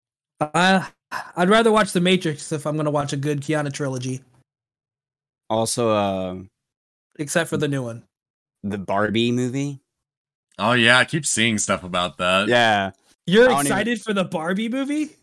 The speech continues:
Speaker 2: I'm not excited. It's more of
Speaker 3: Barbie.
Speaker 2: I'm intrigued because I'm curious it'll have, like, a dark twist kinda thing. Like,
Speaker 1: Is it,
Speaker 2: it's
Speaker 1: who, who's the main character again that's playing
Speaker 3: B-,
Speaker 1: in the Barbie
Speaker 3: Barbie.
Speaker 1: movie?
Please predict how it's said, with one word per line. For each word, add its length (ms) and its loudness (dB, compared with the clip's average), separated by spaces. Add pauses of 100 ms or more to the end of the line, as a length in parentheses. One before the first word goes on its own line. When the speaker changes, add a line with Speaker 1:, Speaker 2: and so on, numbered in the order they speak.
Speaker 2:
I'm 160 2
not 160 2
excited. 680 -2 (120)
It's 220 -4
more 360 0
of 340 -2
Speaker 3:
Barbie. 200 -18
Speaker 2:
I'm 240 2 (120)
intrigued 840 -4 (340)
because 840 2 (1500)
I'm 180 2
curious 380 0
it'll 180 2
have, 260 2
like, 180 0
a 60 -2
dark 360 -4
twist 400 -6
kinda 300 -14
thing. 400 -18 (560)
Like, 360 2
Speaker 1:
Is 120 2
it, 100 2
Speaker 2:
it's 160 -10
Speaker 1:
who, 220 2
who's 280 4
the 80 0
main 200 4
character 300 0
again 380 0
that's 180 -6
playing 300 -4
Speaker 3:
B-, 60 -2
Speaker 1:
in 60 -4
the 60 2
Barbie 280 4 (100)
Speaker 3:
Barbie. 0 -
Speaker 1:
movie? 260 -4